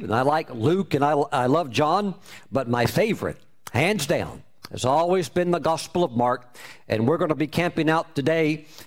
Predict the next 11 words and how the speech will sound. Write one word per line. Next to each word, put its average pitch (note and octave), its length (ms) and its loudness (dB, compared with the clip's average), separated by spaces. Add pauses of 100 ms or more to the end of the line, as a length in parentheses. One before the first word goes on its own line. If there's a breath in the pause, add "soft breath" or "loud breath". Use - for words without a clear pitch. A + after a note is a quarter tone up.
talking D#3+ 340 0
about D#3 280 2
a C#3 160 -2
taste - 560 0
of D#3+ 100 0
heaven. A2 500 -2 (420)
Woo! A#4+ 680 2 (380 loud breath)
Mm. D3 680 0 (380 loud breath)
Enjoying C#3 880 2
heaven F#3+ 380 0
now E3+ 480 2